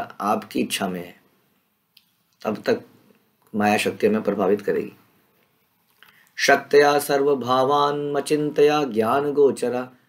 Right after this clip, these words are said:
यतो अतो ब्रह्मणस्तास्तु सर्गाद्या भाव शक्तया भवन्ति तपताम श्रेष्ठा पावकस्य तोष्णता।"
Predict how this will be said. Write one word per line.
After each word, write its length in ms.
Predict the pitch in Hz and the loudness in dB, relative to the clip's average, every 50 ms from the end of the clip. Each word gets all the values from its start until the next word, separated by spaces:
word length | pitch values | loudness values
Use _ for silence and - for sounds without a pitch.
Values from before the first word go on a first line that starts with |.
| _ _ _ 117 | _ _ _ -4
यतो 340 | 117 113 123 139 139 143 143 | -4 0 4 4 6 6 6
अतो 360 | 143 139 143 139 135 117 101 | 4 2 2 0 0 0 0
ब्रह्मणस्तास्तु 1300 | 92 104 107 101 104 101 104 101 104 101 - - _ 104 104 113 120 117 - - - 123 127 127 127 - _ _ _ | -2 -4 -4 -2 -2 -2 -4 -4 -6 -6 -10 -12 _ -4 -4 -2 -4 -6 -10 -10 -6 -4 -4 -4 -6 -10 _ _ _
सर्गाद्या 840 | - - - 101 104 107 101 117 117 120 117 107 104 117 127 123 120 | -18 -10 -6 -2 -2 0 2 2 0 0 0 -4 -4 -2 -2 -2 -2
भाव 380 | 113 107 107 120 123 120 110 110 | -4 -4 0 0 2 2 2 0
शक्तया 600 | 110 - 120 - - - 110 110 107 107 107 - _ _ _ _ _ _ - - | -2 -4 -8 -10 -8 -6 -6 -6 -6 -8 -12 -18 _ _ _ _ _ _ -14 -6
भवन्ति 440 | 104 107 120 131 143 143 135 - 147 | -4 -2 -2 -2 -2 -4 -4 -6 -8
तपताम 600 | 143 - 120 113 - - - 139 139 139 139 139 | -6 -6 -4 -4 -4 -2 0 0 0 0 -2 -4
श्रेष्ठा 540 | 127 - 131 135 147 143 - - - 139 139 | -6 -4 0 0 0 0 -2 -6 -6 -6 -6
पावकस्य 960 | - - - 120 120 135 139 147 143 143 - 143 139 - - 156 139 110 98 | -6 -8 -4 -2 0 0 0 0 -2 -2 -4 -6 -6 -4 0 0 0 0 0
तोष्णता।" 800 | - 104 104 107 104 - - 131 120 - 113 110 110 - _ | 0 0 -2 -2 -2 -6 -12 -14 -14 -10 -10 -12 -12 -12 _